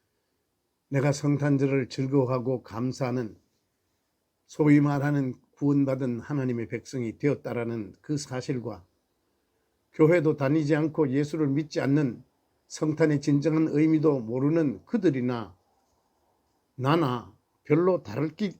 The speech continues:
다를 것이 없는 이 현실 때문에 우리는 우리가 받은 성탄의 그 구원의 기쁨이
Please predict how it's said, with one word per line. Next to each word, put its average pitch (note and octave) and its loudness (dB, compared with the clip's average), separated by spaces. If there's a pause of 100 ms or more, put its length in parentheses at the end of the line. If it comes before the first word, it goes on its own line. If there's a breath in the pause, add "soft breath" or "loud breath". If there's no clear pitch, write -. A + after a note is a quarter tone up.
(140)
다를 D3 -4
것이 F#3+ 0
없는 D3+ 0 (100)
이 D3 -4
현실 D#3 -4
때문에 C#3+ 0 (1000)
우리는 B2+ 0
우리가 C#3+ 2
받은 C#3+ -2 (340)
성탄의 E3+ 0
그 C#3+ 0
구원의 D#3+ 2
기쁨이 D#3+ -4